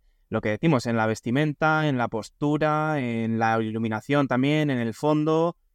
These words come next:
Eh, en eso también que, que comentabas del nombre, que también es interesante que no aparezca tu nombre, tu papi chulo treinta y tres, porque, porque también está bien de-,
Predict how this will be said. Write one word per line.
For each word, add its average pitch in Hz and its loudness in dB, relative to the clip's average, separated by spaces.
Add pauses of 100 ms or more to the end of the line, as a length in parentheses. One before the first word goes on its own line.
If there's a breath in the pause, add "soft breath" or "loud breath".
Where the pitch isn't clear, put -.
(320)
Eh, 110 -2
en 113 -2
eso 143 2
también 151 2
que, 139 2
que 135 0
comentabas 127 2
del 117 0
nombre, 143 4
que 120 0
también 123 0
es 127 -2
interesante 127 0
que 120 0
no 123 2
aparezca 131 0
tu 127 -4
nombre, 127 0
tu 127 -4
papi 123 0
chulo 127 2
treinta 123 0
y 117 2
tres, 135 2
porque, 107 -2 (160)
porque 107 -8
también 110 0
está 120 0
bien 113 -2
de-, 117 0